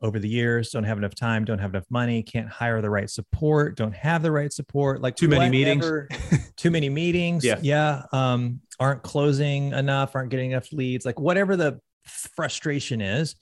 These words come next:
Speaker 2: Yep.
Speaker 1: There's three things that are true. Number one, you are currently doing all you know to do. You're not a
Speaker 2: Mm-hmm.
Speaker 1: slacker. Like, if there was something else you could be doing, you'd already be doing it.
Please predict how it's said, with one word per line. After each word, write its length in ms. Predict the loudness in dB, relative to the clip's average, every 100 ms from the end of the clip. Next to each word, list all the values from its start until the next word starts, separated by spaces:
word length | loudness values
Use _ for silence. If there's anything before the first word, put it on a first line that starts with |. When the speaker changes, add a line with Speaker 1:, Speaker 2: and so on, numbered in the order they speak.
| -2
Speaker 2:
Yep. 220 | 0 0 -6 -4
Speaker 1:
There's 200 | -2 0
three 340 | 0 2 2
things 400 | 2 0 0 0
that 140 | -2 -2
are 40 |
true. 480 | -4 -4 -4 -6 -12 -18 -4
Number 180 | 2 4
one, 540 | 6 4 4 2 0
you 200 | 0 2
are 120 | 2 0
currently 640 | -4 -2 0 0 0 0
doing 580 | 0 -2 0 0 -2 -4
all 260 | -2 2 2
you 220 | 2 2
know 240 | 2 2 0
to 140 | -4
do. 480 | 0 2 2 -2 -6 -2
You're 80 |
not 160 | 2 2
a 20 |
Speaker 2:
Mm-hmm. 100 | 2
Speaker 1:
slacker. 520 | 0 -2 -2 -2 -2 -6 _ _ _ _
Like, 240 | -2 -2 -4 -6
if 120 | -2
there 100 | 0
was 120 | 2
something 300 | 0 0 0
else 240 | 0 -2 -4
you 120 | -4
could 340 | -2 -2 0
be 120 | 0
doing, 340 | 0 0 0 -2
you'd 100 | -2
already 160 | -2
be 100 | -2
doing 220 | 0 2 2
it. 160 | -2